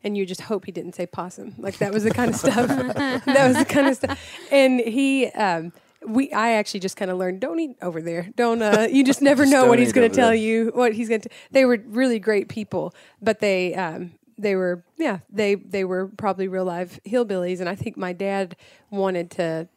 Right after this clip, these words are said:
Speaker 2: They were loggers.
Speaker 1: Yeah, they were loggers and, and migrant farmers. All three out of four of my grandparents grew up as migrant farmers, would get taken out of the school in the spring. Um, so I think my dad kinda wanted to move away from that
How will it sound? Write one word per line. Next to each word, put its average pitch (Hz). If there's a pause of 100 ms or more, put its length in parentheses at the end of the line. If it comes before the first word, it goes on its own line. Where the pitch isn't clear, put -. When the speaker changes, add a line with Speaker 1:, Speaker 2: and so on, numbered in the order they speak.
(140)
Speaker 2:
They 107
were 101
loggers. 107
Speaker 1:
Yeah, 233
they 202
were 190
loggers 202
and, 202
and 196
migrant 190
farmers. 170
All 196 (240)
three 233
out 196
of 180
four 180
of 175
my 175
grandparents 175
grew 170
up 160
as 170 (360)
migrant 185
farmers, 175
would 165
get -
taken 180
out 175
of 170
the 170
school 170
in 170
the 170
spring. 175 (460)
Um, 180
so 285
I 277
think 294
my 247
dad 220
kinda 220
wanted 196
to 196
move 190
away 175
from 214
that 214